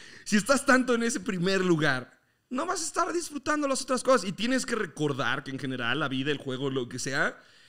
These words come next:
estás ahí por el motivo por el que iniciaste, que era divertirte. Y si pierdes el sentido de la diversión,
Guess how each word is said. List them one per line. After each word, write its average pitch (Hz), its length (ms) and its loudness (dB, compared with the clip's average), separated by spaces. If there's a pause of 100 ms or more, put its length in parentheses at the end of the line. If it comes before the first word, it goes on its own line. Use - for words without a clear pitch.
(100)
estás 151 480 -4
ahí 156 300 -2
por 165 320 2
el 160 160 2
motivo 156 560 -4
por 139 160 -6
el 123 180 -10
que 131 80 -10
iniciaste, 127 540 -6
que 156 80 -6
era 151 100 -2
divertirte. 131 640 -14 (1400)
Y 160 100 2
si 156 120 -4
pierdes 185 400 2
el 165 120 0
sentido 160 420 -4
de 143 100 -2
la 123 100 -6
diversión, 123 640 -8